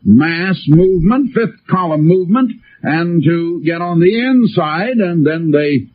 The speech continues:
brought their pagan doctrines along with them, and their pagan customs, and they, uh, became the majority, then they just merely excommunicated the minority that wanted to follow the teaching, the belief, the doctrines, and the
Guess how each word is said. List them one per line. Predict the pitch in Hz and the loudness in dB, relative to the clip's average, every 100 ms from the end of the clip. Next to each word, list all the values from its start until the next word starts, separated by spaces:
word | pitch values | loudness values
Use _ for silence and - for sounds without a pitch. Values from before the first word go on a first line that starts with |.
| - | -4
brought | 120 139 - | -2 -2 -2
their | 131 123 | -2 -2
pagan | 117 160 160 135 123 | -2 0 2 2 2
doctrines | 135 131 131 123 120 | 0 -2 0 2 2
along | 123 127 120 | 0 0 2
with | 135 151 110 | 2 2 0
them, | 247 269 - _ _ | 0 -4 -8 _ _
and | - 143 147 139 | -4 0 2 2
their | 143 143 | 0 -2
pagan | - 175 151 143 165 | -2 0 0 0 0
customs, | 208 - 294 294 147 | -2 -2 0 2 2
and | 165 143 - - _ - | 2 0 -2 -12 _ 0
they, | 147 160 156 151 | 2 2 0 -2
uh, | 151 151 110 - - | -4 -6 -8 -10 -2
became | 131 156 170 175 156 | 0 2 2 2 2
the | 156 | 2
majority, | 151 160 180 165 165 247 | 2 0 -2 -2 0 0
then | 180 175 165 | 0 0 0
they | 160 156 - 139 | 0 -2 -4 -2
just | 151 139 | 0 2
merely | 151 147 131 131 | 2 2 2 0
excommunicated | 139 151 - 156 170 240 190 - 165 196 214 | 0 -4 -4 0 2 2 0 0 0 0 0
the | 147 | 2
minority | 131 214 240 165 - 156 208 240 | 2 2 0 -2 -4 -2 0 0
that | 160 147 | -2 -2
wanted | 175 151 | -2 -2
to | 135 - | -4 -4
follow | 180 143 165 226 | -4 -2 -2 0
the | 156 | -2
teaching, | - 185 185 185 240 196 | 0 0 0 0 2 2
the | |
belief, | 127 165 180 175 226 - | 2 2 2 0 -2 -4
the | 175 | -6
doctrines, | 175 170 - 170 247 214 | -4 -6 -4 0 2 2
and | 165 170 | 0 -2
the | 156 | -2